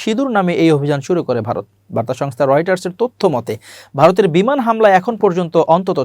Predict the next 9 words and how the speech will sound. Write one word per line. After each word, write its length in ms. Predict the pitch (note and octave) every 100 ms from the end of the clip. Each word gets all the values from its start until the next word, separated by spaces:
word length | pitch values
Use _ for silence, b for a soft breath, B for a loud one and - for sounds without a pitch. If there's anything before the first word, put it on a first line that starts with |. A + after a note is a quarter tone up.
| -
ছাব্বিশ 340 | F3 F3 G#3 F3+
জন 100 | E3 D3
নিহত 200 | D3+ G#3
ও 120 | G#3 C#3+ b b
ছেচল্লিশ 400 | - F#3 G#3+ E3 A#2+
জন 100 | B2 -
আহত 160 | C#3 D#3 A#2+
হয়েছে। 240 | D2+ - - _ _ C3
অভিযান 260 | C#3+ D#3